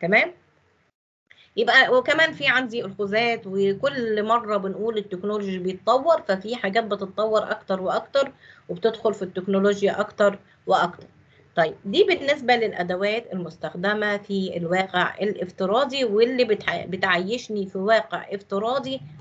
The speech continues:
غير حقيقي على فكره، لان انت داخل التجربه افتراضيه، احنا بنقول التجربه افتراضيه وليست حقيقيه. يعني الشاب اللي كان في الجنينه دي هي مش جنينه حقيقيه، لا ده هو في مكانه في بيته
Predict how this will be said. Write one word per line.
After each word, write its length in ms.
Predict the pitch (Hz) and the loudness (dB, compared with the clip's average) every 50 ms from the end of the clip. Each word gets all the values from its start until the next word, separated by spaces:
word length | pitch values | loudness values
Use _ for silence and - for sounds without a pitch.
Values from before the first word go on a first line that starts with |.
| - - | -4 0
غير 120 | 208 233 | 0 0
حقيقي 460 | 233 - 214 208 - 247 240 233 - 185 | 2 0 -2 -4 -4 -4 -4 -4 -4 -4
على 140 | 170 175 | -4 -4
فكره، 440 | 175 208 202 196 180 156 156 156 156 | -4 -6 -6 -6 -6 -6 -6 -6 -6
لان 220 | 160 165 170 190 190 | -6 -6 -4 -4 -4
انت 180 | 196 196 - | -4 -4 -4
داخل 380 | 185 180 208 233 254 - 214 196 | 0 2 2 2 2 2 -2 -4
التجربه 540 | 180 175 - 180 180 208 240 247 240 202 208 | -4 -4 -6 -4 -4 -2 -2 -2 -2 -2 -2
افتراضيه، 640 | 202 - - 190 196 190 190 214 214 175 156 - - _ _ _ _ _ _ | -4 -4 -2 0 0 2 2 0 0 -2 -4 -8 -12 _ _ _ _ _ _
احنا 120 | _ 165 170 | _ -4 -2
بنقول 260 | 190 202 214 202 202 | 0 2 2 2 0
التجربه 560 | 185 185 - 185 180 185 202 226 240 233 247 | 0 -2 -2 -2 0 2 4 4 4 4 4
افتراضيه 760 | 233 202 - 220 233 - - 190 175 175 180 202 233 240 226 | 4 4 4 0 -2 0 -2 -2 -2 0 0 0 0 2 2
وليست 360 | 208 202 214 233 233 220 - | 2 2 2 0 -2 -4 -4
حقيقيه. 580 | - 220 220 - 208 - 208 202 196 175 170 - - _ _ _ _ _ _ _ - | -4 -4 -4 -4 -4 -2 0 2 2 0 -2 -4 -10 _ _ _ _ _ _ _ 0
يعني 200 | 180 170 185 190 | 0 2 2 2
الشاب 320 | 190 - - 226 220 214 | 2 4 4 4 4 4
اللي 160 | 214 202 202 | 2 0 0
كان 240 | 196 208 208 214 208 | 0 0 0 0 -2
في 140 | 196 - 208 | -4 -4 -2
الجنينه 480 | 196 196 185 180 180 190 208 233 240 226 | -2 -2 -2 -2 0 0 0 2 2 2
دي 140 | 226 233 | 2 2
هي 60 | 233 220 | 2 0
مش 140 | 208 196 | 0 -2
جنينه 280 | 190 196 208 220 226 226 | 0 0 2 2 0 0
حقيقيه، 460 | 220 214 196 - 196 - 208 208 208 | 0 -2 -2 -2 -2 0 2 2 4
لا 160 | 196 190 - | 2 2 2
ده 80 | 185 190 | 2 2
هو 180 | 208 226 226 220 | 4 4 4 2
في 80 | 226 | 2
مكانه 360 | 202 196 196 220 214 214 196 | -2 -2 0 0 0 2 0
في 80 | 196 185 | -2 0
بيته 340 | 180 196 196 196 - - | 2 2 2 2 0 -6